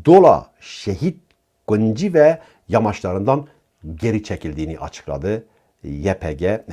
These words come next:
H P G Basın ve İrtibat Merkezi. Ayrıca Türk, e, ordusu Hulusi Akar'ın emriyle kendi asker cenazelerine yaktığı Grecudi direniş alanındaki tüm cephelerden de kaçmıştır açıklamasını yaptı ve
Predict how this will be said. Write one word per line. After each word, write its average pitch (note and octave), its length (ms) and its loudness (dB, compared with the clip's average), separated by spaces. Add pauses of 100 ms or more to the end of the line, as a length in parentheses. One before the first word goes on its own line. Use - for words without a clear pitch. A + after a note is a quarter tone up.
H F#2 180 -4
P D2+ 120 -6
G E2+ 320 -6
Basın E2 280 -6
ve E2+ 100 -4
İrtibat D#2 460 -8
Merkezi. D2+ 760 -6 (1300)
Ayrıca E3 600 4 (340)
Türk, - 400 -6
e, G#2 260 2
ordusu A#2 720 2 (280)
Hulusi C3+ 380 2
Akar'ın C#3+ 360 4
emriyle C3+ 380 2
kendi E3 300 2
asker F#3+ 460 2
cenazelerine E2 600 0
yaktığı F#2+ 640 0 (420)
Grecudi C#3+ 680 4
direniş A#2 260 2
alanındaki F#2+ 600 -2 (260)
tüm A#3+ 240 4
cephelerden A2+ 600 2
de E3 200 -2 (340)
kaçmıştır D3 720 -4
açıklamasını D2+ 640 -8
yaptı B2 560 -2
ve A2+ 260 4